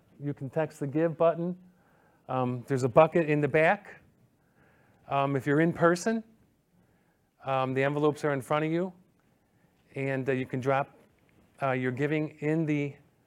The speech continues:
bucket on your way out. If you're visiting with us for the first time,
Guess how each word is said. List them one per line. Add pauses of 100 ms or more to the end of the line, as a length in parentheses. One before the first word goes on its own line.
(280)
bucket (580)
on
your
way
out. (1000)
If
you're
visiting
with
us
for
the
first
time,